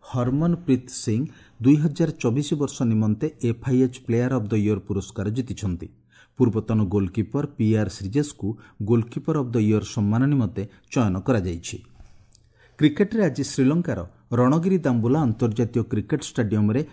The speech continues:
ନ୍ୟୁଜିଲାଣ୍ଡ ଓ ଶ୍ରୀଲଙ୍କା ମଧ୍ୟରେ ପ୍ରଥମ ଟି ଟ୍ୱେଣ୍ଟି ମ୍ୟାଚ୍ ଖେଳାଯିବ। ଦୁଇଟିକିଆ ଟି ଟ୍ୱେଣ୍ଟି ଶୃଙ୍ଖଳାର ପ୍ରଥମ ମ୍ୟାଚ୍ ଭାରତୀୟ ସମୟ ସନ୍ଧ୍ୟା ସାତଟାରୁ ଆରମ୍ଭ ହେବ। ମୁଖ୍ୟ ସମ୍ବାଦ ପୁଣି ଥରେ।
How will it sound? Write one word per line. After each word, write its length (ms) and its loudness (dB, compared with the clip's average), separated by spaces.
ନ୍ୟୁଜିଲାଣ୍ଡ 560 6
ଓ 40 0
ଶ୍ରୀଲଙ୍କା 440 0
ମଧ୍ୟରେ 420 -2
ପ୍ରଥମ 400 -2
ଟି 200 2
ଟ୍ୱେଣ୍ଟି 360 0
ମ୍ୟାଚ୍ 300 -2
ଖେଳାଯିବ। 380 -2
ଦୁଇଟିକିଆ 540 4
ଟି 220 0
ଟ୍ୱେଣ୍ଟି 300 0
ଶୃଙ୍ଖଳାର 520 -2
ପ୍ରଥମ 460 -4
ମ୍ୟାଚ୍ 300 0
ଭାରତୀୟ 520 -2
ସମୟ 380 -2
ସନ୍ଧ୍ୟା 420 -2
ସାତଟାରୁ 640 -6
ଆରମ୍ଭ 260 -2
ହେବ। 180 -12
ମୁଖ୍ୟ 300 -2
ସମ୍ବାଦ 440 -4
ପୁଣି 240 -2
ଥରେ। 240 -12